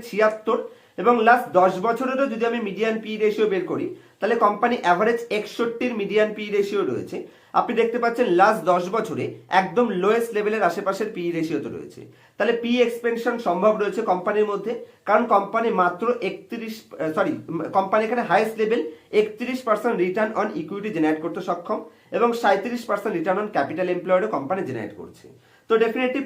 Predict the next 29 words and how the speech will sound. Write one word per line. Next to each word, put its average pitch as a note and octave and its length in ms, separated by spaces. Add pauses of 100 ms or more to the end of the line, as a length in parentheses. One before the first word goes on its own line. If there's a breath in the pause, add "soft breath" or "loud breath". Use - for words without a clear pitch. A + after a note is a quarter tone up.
পজিটিভ G#3 280 (100)
সাইন G3+ 220
তো F3 40 (100)
কোম্পানির F3 380
মধ্যে F#3+ 180
রয়েছে। - 300 (540 soft breath)
আমি G#3+ 140
যদি B3+ 160
কোম্পানির B3 400
profit A#3 320
and C4 120
loss A#3+ 140
স্টেটমেন্টের A#3+ 520
মধ্যে A3+ 240
যাই, B2 140 (300 loud breath)
তাহলে A3 160 (100)
কোম্পানির A#3+ 380
যদি A3+ 160
আমি B3 80 (100)
টপ F3+ 160 (100)
লাইন A#3 160 (120)
দেখি, - 200 (220 loud breath)
তাহলে G#3 260
হিস্ট্রির B3 420
ট্র্যাক G#3+ 260
রেকর্ড A3+ 280
কিন্তু A#3+ 180 (100)
সুপার A3+ 360
গ্রেট A3+ 200